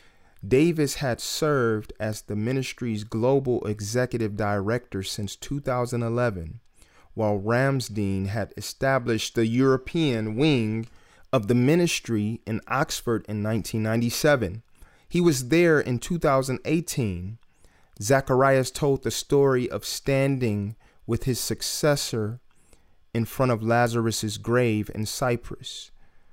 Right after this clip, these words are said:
The stone simply reads, quote, "Lazarus four days dead,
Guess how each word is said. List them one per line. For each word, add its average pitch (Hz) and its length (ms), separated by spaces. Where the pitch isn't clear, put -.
The 107 100
stone 151 520
simply 131 500
reads, 113 540
quote, - 500
"Lazarus 117 800
four 123 340
days 110 420
dead, 104 600